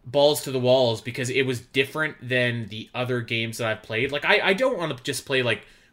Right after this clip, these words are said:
remixed versions of Super Metroid over and over and over again. So I wanted some diversity into the gameplay approach, and I thought that this game was,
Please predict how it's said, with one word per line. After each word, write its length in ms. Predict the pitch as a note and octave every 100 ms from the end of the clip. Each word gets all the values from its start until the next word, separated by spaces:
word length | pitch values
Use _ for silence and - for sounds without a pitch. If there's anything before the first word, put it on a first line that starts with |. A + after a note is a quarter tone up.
| -
remixed 380 | C3 C3 A#2+ -
versions 360 | A#2+ A#2 A2
of 80 | G#2
Super 260 | - A#2+ G#2+
Metroid 400 | G2+ G#2 G#2+ G2+
over 220 | G#2+ G2+
and 100 | G#2
over 140 | G2
and 80 | G2
over 180 | G#2 G2
again. 280 | F#2+ F#2 F#2
So 160 | A2+
I 160 | A2 A2+
wanted 340 | A#2+ D#3+ D3
some 360 | A#2+ B2 A2+ G#2 - _ _ -
diversity 720 | A#2+ A#2+ C3 C3 A2+ A2 G2+
into 420 | G2+ G2 G#2 G2+
the 380 | F#2+ G2 F#2+ G2
gameplay 480 | A2 B2 C3+ A#2 G2
approach, 480 | F#2+ F#2+ F#2 F2+ -
and 100 | B2
I 120 | D#3+
thought 200 | F#3+ G#3+
that 140 | D#3 B2+
this 140 | B2+
game 220 | C3+ B2
was, 320 | G#2+ G2+ F#2+